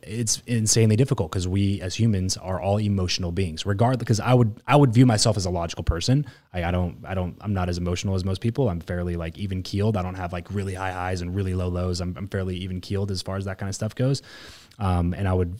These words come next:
describe myself as more logical, but I know that even the most logical human is still an emotional being. Um, and when you're an emotional being, s-, when something happens,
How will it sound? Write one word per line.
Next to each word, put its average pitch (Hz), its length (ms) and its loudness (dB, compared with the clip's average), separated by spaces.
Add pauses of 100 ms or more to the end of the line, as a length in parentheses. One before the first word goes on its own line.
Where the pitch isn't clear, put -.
(120)
describe 104 480 2
myself 151 400 2
as 143 100 4
more 107 140 6
logical, 98 440 2
but 113 520 2
I 110 120 0
know 113 240 6
that 95 180 0
even 127 220 4
the 110 60 6
most 107 300 6
logical 98 300 0
human 92 340 -2
is 98 180 -4
still 90 760 2 (720)
an 123 60 -2
emotional 92 380 2
being. 147 340 -2 (720)
Um, 90 640 0 (380)
and 95 600 2 (400)
when 104 480 0
you're 101 500 2
an 113 100 -2
emotional 104 460 0
being, 104 540 0 (880)
s-, - 220 0
when 120 120 2
something 107 320 0
happens, 98 600 -2